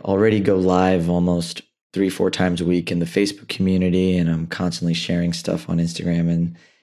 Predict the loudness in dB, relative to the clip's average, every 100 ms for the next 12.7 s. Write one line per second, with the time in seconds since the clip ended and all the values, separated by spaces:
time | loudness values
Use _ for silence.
0 | _ -4 -2 -2 0 0 0 -2 -4 -2
1 | 0 0 -6 _ _ -2 0 0 2 2
2 | 2 2 0 0 0 0 -4 -14 _ _
3 | -2 2 2 2 2 2 2 2 2 2
4 | 0 0 0 0 -4 -8 -2 0 2 2
5 | 2 2 4 2 2 0 -4 -2 0 0
6 | 0 0 0 0 -2 -2 0 2 2 -2
7 | -8 _ _ _ -2 -2 -2 -2 0 2
8 | 2 -2 -2 0 0 0 0 0 -2 -4
9 | -4 -2 0 -2 -4 -4 -2 -2 -4 -6
10 | -8 -12 -16 _ 0 2 0 -4 _ _
11 | 2 4 6 6 4 4 2 2 0 -4
12 | -2 0 0 2 0 0 -12